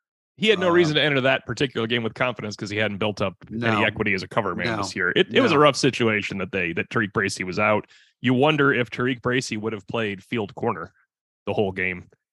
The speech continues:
Speaker 1: and Clarence Lewis and Ramon Henderson would have been the nickels, because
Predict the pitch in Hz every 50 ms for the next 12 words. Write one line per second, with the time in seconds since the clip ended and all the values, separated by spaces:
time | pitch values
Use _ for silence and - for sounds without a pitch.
0 | _ - - 104 98 - 120 113 104 104 - - 123 117 110 104 - - 101 92
1 | 98 107 110 110 101 - 127 123 101 - - 101 98 101 98 98 104 92 95 110
2 | 123 - - 87 82 - - - - 110 - - 101 95 90 - - - -